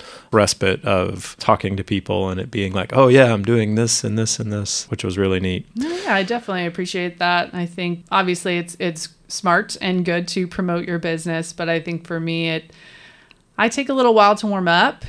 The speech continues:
Speaker 2: to people. And so I like to ask questions and get to know people before I start pushing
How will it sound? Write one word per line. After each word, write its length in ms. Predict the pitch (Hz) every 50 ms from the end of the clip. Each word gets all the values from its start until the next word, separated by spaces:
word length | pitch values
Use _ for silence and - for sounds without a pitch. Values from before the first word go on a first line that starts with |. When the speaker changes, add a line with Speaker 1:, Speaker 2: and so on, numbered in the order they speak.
| - -
Speaker 2:
to 180 | - - 262 233
people. 420 | 247 247 240 247 254 254 277 277
And 140 | 247 202 190
so 120 | 185 208
I 140 | 185 180 180
like 200 | 180 175 185 180 -
to 100 | 190 -
ask 200 | 180 175 - -
questions 460 | 185 170 170 170 - 175 175 165 170
and 80 | 170
get 120 | 165 165 -
to 80 | - 180
know 320 | 170 160 165 165 165 165 165
people 340 | - 175 160 165 170 165
before 380 | 165 165 160 - - 170 165 160
I 100 | 160 160
start 380 | 160 - 165 160 160 - - _
pushing 560 | - 170 165 - 175 160 160 160 156 160